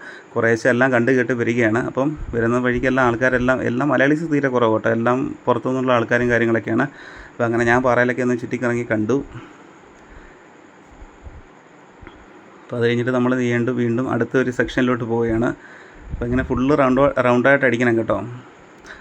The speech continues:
അപ്പോൾ പോകുന്ന വഴിക്ക് അപ്പുറത്ത് അമ്പലവും കാര്യങ്ങളൊക്കെ ഉണ്ട്, ശ്രീരാമൻ്റെ അമ്പലവും കാര്യങ്ങളൊക്കെ ഉണ്ട്. അപ്പോൾ നമുക്ക് അങ്ങോട്ട് ഇതുവഴി കയറാൻ പറ്റത്തില്ല,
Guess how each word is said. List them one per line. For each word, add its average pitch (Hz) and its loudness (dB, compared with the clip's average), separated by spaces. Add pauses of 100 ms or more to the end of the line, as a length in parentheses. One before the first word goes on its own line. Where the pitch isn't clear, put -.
(480)
അപ്പോൾ 127 -6
പോകുന്ന 131 2
വഴിക്ക് 131 2
അപ്പുറത്ത് 127 -2
അമ്പലവും 127 4
കാര്യങ്ങളൊക്കെ 117 2
ഉണ്ട്, 113 0
ശ്രീരാമൻ്റെ 120 0
അമ്പലവും 120 2
കാര്യങ്ങളൊക്കെ 117 0
ഉണ്ട്. 113 0 (100)
അപ്പോൾ 117 -2
നമുക്ക് 123 0
അങ്ങോട്ട് 139 2 (120)
ഇതുവഴി 147 2
കയറാൻ 123 4
പറ്റത്തില്ല, 117 -2